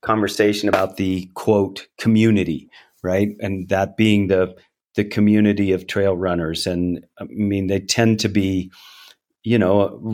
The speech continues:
really good people who are invested in the outdoors and things like that. But I think you're right that oftentimes, you know, it's the same old story that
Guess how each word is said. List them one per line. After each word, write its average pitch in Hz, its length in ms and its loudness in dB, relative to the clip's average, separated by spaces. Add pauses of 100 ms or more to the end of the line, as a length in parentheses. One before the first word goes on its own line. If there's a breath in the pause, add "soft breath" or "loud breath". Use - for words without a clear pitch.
(100)
really 113 240 4
good 107 420 0
people 101 480 0
who 98 560 0 (400 soft breath)
are 92 160 0
invested 95 540 0
in 95 120 0
the 95 140 0
outdoors 92 580 -2
and 87 100 -8
things 92 240 -6
like 90 160 -4
that. 110 220 0
But 85 80 -4
I 90 80 -2
think 135 220 0
you're 90 100 -2
right 117 320 2
that 92 200 0 (380 loud breath)
oftentimes, 104 760 -2 (480 soft breath)
you 107 180 -8
know, 113 140 -4
it's 101 100 -6
the - 40 -6
same 180 180 2
old 104 160 2
story 110 640 0
that 92 320 -2